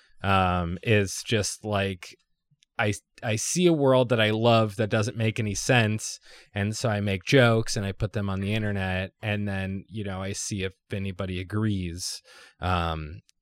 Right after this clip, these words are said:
and, you know, and doing this show or do, or doing No Coping or something. And so, so when I was there, I, I really just felt like I'm just, like, a guy from his bedroom. Like, I don't really feel like,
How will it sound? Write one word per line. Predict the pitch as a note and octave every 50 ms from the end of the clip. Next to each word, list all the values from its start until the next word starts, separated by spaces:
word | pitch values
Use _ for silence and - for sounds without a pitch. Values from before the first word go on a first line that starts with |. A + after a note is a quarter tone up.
| _ _ _ -
and, | - A#2 A#2 A2+ A2 G#2+ G#2+ G#2 G#2 G2 - -
you | A#2+ A2+ G2
know, | G2 F#2+ G2
and | G2+ G2
doing | F2+ G2+ G2 F#2 F#2 F2+
this | F2+ F#2 -
show | - - - B2+ A#2 A2 G#2+ G#2+
or | G#2 F#2+ F#2
do, | F2+ A2 - -
or | G2
doing | F#2+ F#2 G#2 F#2+ F2+ F2+ F#2
No | F#2+ G2+ G2+
Coping | - - G#2 F#2+ F2 G2+ F#2+ F#2+
or | F#2+ F#2+
something. | - - G#2 G2 - G2+ G2 F#2+ F#2
And | F2+ F2+
so, | - - - F#2+ F#2 F#2 F#2+ F#2 _ - - - - _
so | - - - C3
when | C#3 D3+
I | D#3+ D3+
was | C#3+ C3 A#2+ -
there, | - G#3 G#3+ G3+ F3 C#3
I, | B2+ C3 C3 - -
I | C#3 C3+
really | C3 B2+ D3 F#3 F#3+ F3+ D#3
just | C#3+ C#3 - -
felt | D3+ C#3+ C#3+ A#2
like | B2+ A#2 A2 - - - _ _ -
I'm | A#2+ A#2 B2
just, | B2 C3+ B2 -
like, | D3+ C#3+ C3+ C#3
a | B2+
guy | G2 - G#2+ G2+ G#2+ A2+ A2+
from | - - A2+ G#2+
his | G#2 F#2+
bedroom. | F2 - G#2 A2+ B2+ A2+ F#2+ F2+ F#2+ F#2 F2+ G2
Like, | G#2+ G2+ F#2+ F#2+ -
I | G2+ G#2
don't | A2+ A#2 A2+ -
really | A2 A2+ G#2+ G#2+ G2+ F#2+ - _ _ _ _
feel | - A2+ G#2 G#2 G#2 G#2 G2 F#2+ F2+ C2+ - _ _ _ _ _ _ _ _ _ _ _ _ _ _ _ _ _ _ _ _ _ _ _ _ _ _ _ _ -
like, | C3 C3 A2 A2+ A2 -